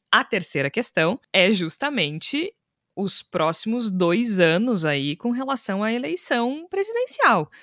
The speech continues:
né? Porque aí não envolve só a falta de força do Bolsonaro, mas a força dos opositores. E não necessariamente opositores, né? Mas das, das outras pessoas que querem concorrer, digamos assim.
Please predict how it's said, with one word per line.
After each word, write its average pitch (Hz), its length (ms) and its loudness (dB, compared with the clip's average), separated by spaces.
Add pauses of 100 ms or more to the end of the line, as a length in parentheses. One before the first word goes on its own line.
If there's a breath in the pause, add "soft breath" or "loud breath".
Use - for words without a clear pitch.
(460 loud breath)
né? 175 320 2
Porque 165 320 -8
aí 175 260 0
não 240 340 0
envolve 269 480 0
só 262 340 2
a 254 60 4
falta 214 440 0
de 190 120 -4
força 196 480 0
do 160 80 -4
Bolsonaro, 170 760 0
mas 302 240 -2
a 320 120 0 (120)
força 170 520 -2
dos 233 200 0
opositores. 277 840 0 (160)
E 440 100 -10
não 571 200 0
necessariamente 202 680 4
opositores, 156 840 2
né? 151 200 4
Mas 139 180 -4
das, 151 220 -2
das 170 240 0
outras 311 420 0
pessoas 240 440 -4
que 226 100 -20
querem 233 260 0
concorrer, 220 560 2
digamos 143 360 -6
assim. 156 280 -2